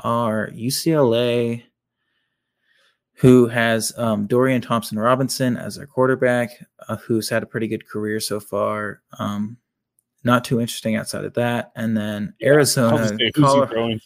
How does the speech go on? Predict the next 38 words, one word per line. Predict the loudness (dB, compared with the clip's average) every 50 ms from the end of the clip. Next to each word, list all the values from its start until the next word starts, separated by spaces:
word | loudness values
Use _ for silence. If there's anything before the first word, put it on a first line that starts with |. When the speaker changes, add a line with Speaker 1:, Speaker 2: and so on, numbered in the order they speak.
| _ -6
Speaker 2:
to? | -6 -6 -6 -8 -16 _ -20 -20 -20 -20 _ _ _ _ _ _ _
Speaker 1:
Yeah. | 2 4 4 4 4 2 -2 -8 -20 _ _ _ _ _ _ _ _ _ _ _ _
Well, | 6 6 6
Greg | 6 4 2 2 2
Dulcich, | 2 2 2 2 0 -2 -4 -6 -6 -8 -12 -16 _ -8
who | -6 -6 -4 -4 -6
has, | -6 -6 -6 -6 -8 -8 -10 -10
um, | -8 -6 -6 -6 -6 -6 -8 _ _ _ _ _ _ _
was | 2 2 4 6
a | 6 4
no-star | 4 4 4 4 4 2 0 0 0 2 2 2
recruit | 0 -2 -6 -6 -6 -4 -4 -4 -4 -8 -12 _ _ _ _ _ _ _ -6
as | -4 -4 -4
a | -4
tight | -4 0 0 2 2 0
end | -2 -4 -6 -8 -10 -14 _ _ _ _ _ _ _ -6
and | -2 0 0 0 0 -2 -4
Speaker 2:
Wild. | -6 -6 -4 -6 -6 -10 -10
Speaker 1:
was | -6 -4 -2 -2 -2 -4 -6 -8 -10 _ _
also | -2 0 0 0 0 0 0 2 2 0 0 -4 -8 _ _
one | -4 -2 -2
of | 0 -2
the | -4 -6 -8 -10 _ _ _
best | -2 0 0 0 -2
statistical | -4 -6 -6 -4 -4 -4 -2 -6 -8 -4 -4 -2
leaders | 2 2 2 2 2 0 -4 -6 -8 -8
at | -8 -8 -8
the | -8
tight | -4 -2 -2 0 0
end | -2 -2 -4
position | -6 -6 -8 -6 -6 -8 -10 -10
last | -10 -10 -10 -10 -10 -10
year. | -10 -10 -10 -14 _ _ _ _ _ -20 _ _ _ _ _ _ _
Speaker 2:
You | 0 4 6 6
have | 6 6 4
to, | 2 0
Speaker 1:
Um, | 2
Speaker 2:
like, | 2 2 0 0 -4 -6